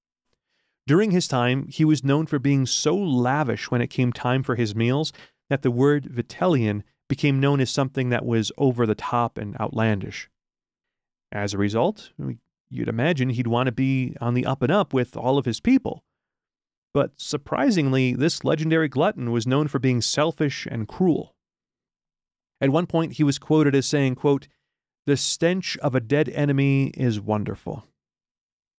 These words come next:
The stench of a dead fellow citizen is even better," unquote. This, of course, implying that he was sadistic towards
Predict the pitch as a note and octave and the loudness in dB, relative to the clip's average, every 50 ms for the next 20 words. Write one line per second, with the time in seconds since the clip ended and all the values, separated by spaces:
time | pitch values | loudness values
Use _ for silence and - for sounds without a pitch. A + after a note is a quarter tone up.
0 | _ - B2+ A#2 - - - D3 C#3+ D3 C#3+ C3+ - - - B2 A2+ A2 G#2 A#2 | _ -4 -2 -2 -2 -2 0 2 2 2 2 -2 -6 -6 -4 -4 -2 -2 0 2
1 | B2+ C3 B2 - - - C3 A#2+ A2+ G#2+ G2+ F#2+ - - B3 B3 F#3 - - - | 2 2 0 -2 -2 -2 0 2 2 2 0 0 0 0 2 2 2 0 -2 -4
2 | G2+ - B2 - _ _ _ _ _ _ _ _ _ _ _ _ _ _ - - | -10 -12 -16 -18 _ _ _ _ _ _ _ _ _ _ _ _ _ _ -8 -4
3 | G2+ G#2+ C#3 D#3 B2 G2 F#2+ B2 F3 E3 - - E3 - _ _ _ _ _ _ | 0 2 2 2 0 0 0 -2 -2 -2 -4 -8 -14 -18 _ _ _ _ _ _
4 | _ _ _ _ _ _ _ _ _ _ _ _ _ _ _ - A#2 A2 G#2+ - | _ _ _ _ _ _ _ _ _ _ _ _ _ _ _ -6 -6 -6 -6 -8
5 | - - - - - _ _ _ _ _ _ _ _ _ _ _ _ _ _ _ | -10 -12 -12 -16 -20 _ _ _ _ _ _ _ _ _ _ _ _ _ _ _
6 | _ _ _ _ _ _ _ _ - C3+ C3 B2 - A#2+ - - B2 A#2+ A#2 - | _ _ _ _ _ _ _ _ 2 2 4 2 2 0 0 2 2 2 2 0
7 | A#2 A2 - A#2+ A2+ A2+ A2+ A2+ A2 G#2+ - - - C3 A#2+ A2 A2 G#2 - - | -4 -4 -2 -2 0 0 0 0 -2 -4 -6 -4 -2 0 2 2 2 0 0 -2
8 | C3 A#2 - F3+ F#3 - - C3 A#2+ - - A#2 A2+ G#2+ A2 G#2+ | -2 2 2 2 2 2 0 -4 -4 -4 -4 -2 -2 -2 -2 -4